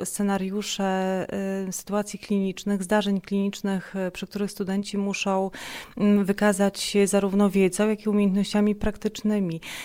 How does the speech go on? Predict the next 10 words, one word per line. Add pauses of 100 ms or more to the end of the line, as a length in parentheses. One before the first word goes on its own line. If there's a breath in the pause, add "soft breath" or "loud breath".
(140 loud breath)
I
to
jest
to
miejsce,
w
którym, (220)
ym, (340)
y,
łączymy,